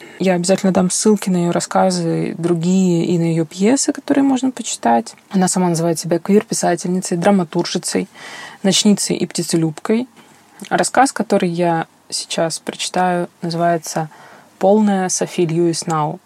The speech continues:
И я хочу сделать небольшое пояснение,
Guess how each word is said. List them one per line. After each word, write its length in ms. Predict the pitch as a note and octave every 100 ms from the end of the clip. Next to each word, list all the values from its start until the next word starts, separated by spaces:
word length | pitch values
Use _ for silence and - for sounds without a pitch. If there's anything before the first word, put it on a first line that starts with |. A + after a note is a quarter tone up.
| -
И 80 | F3
я 120 | E3
хочу 260 | - E3 F3
сделать 440 | - E3+ E3 - _ - - - _
небольшое 840 | F3+ E3 E3 D#3 - G3 F#3 F3 E3+ _ _ -
пояснение, 760 | F3 D#3+ - A3 A3+ E3+ D#3